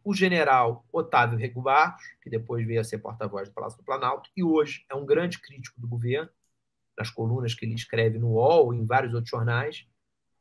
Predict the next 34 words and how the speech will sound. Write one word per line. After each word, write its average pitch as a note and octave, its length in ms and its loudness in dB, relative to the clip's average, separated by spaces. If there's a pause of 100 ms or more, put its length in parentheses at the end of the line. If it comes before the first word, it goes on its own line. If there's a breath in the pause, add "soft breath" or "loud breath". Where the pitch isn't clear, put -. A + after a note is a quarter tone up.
(400)
o G#3+ 360 6
Rego F#3+ 260 8
Barros, D3+ 420 8
na F3+ 120 2
figura D3 580 0
de, C#3+ 300 -14 (460)
de C3 480 -10
coordenador D#3 540 4
da F#3+ 100 2
comunicação D3+ 520 -6
social C3 340 -2
do C3 80 0
Exército, C3+ 520 0 (720)
do C#3 600 -6
comando B2 500 0
do F#3 280 8
Vilas C#3 260 2
Boas, B2+ 340 -6 (680)
eles F#3+ 180 2
desenvolvem G#3 520 4
uma G#3 140 2
política G3+ 360 -4
de - 60 -16
comunicação F#3+ 600 -2
no F3+ 100 -2
Exército E3+ 760 0 (1120)
pra F3 100 2
acabar F3 420 6
com F3+ 80 2
a - 60 -4
coisa D#3 200 -2
do - 80 -16
grande D3 260 -2
mudo. A2+ 300 -6